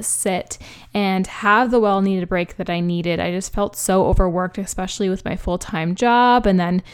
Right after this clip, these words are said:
the Leader in Red and then the podcast. There was so much going on that I just needed so much time to just kind of recoup.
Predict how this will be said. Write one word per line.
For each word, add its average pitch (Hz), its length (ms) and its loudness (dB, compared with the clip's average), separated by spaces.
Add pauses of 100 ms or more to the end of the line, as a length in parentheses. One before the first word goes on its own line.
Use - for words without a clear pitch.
(720)
the 220 140 0
Leader 196 340 0
in 175 200 -6
Red 294 400 0
and 226 120 4
then 180 160 2
the 180 80 -2
podcast. 254 760 0
There 190 80 -2
was 185 120 -2
so 202 220 4
much 214 180 0
going 202 240 2
on 175 380 0
that 170 180 -2
I - 80 -2
just 185 300 -4
needed 175 360 -2
so 185 920 0
much - 340 -4
time 185 440 0
to - 100 -6
just 180 240 -6
kind 190 260 -2
of 175 200 -4
recoup. 262 500 -2